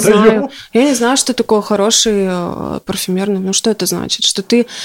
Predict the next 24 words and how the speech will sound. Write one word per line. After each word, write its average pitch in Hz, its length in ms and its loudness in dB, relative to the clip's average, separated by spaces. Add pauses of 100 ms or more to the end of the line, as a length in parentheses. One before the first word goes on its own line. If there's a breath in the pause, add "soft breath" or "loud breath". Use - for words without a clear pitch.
(160 loud breath)
знаешь, 339 220 2
это 269 160 0
вот 240 80 0
мне 247 100 2
напоминает 254 640 0
тему 269 320 0
про 202 680 0
критиков, 226 640 0
которые, 185 560 -2 (440 loud breath)
а, - 360 -8
такие - 280 -4
сидят 220 500 -2
и 185 500 0
очень 196 280 0
хотят 196 320 -4
отличиться 208 580 -2
и 208 120 0
говорят: 190 420 -2
«Вот 185 140 -10
очень 339 420 2 (340 loud breath)
прекрасный 233 600 0
аромат. 196 460 0
Сначала 226 540 0
вы 208 380 0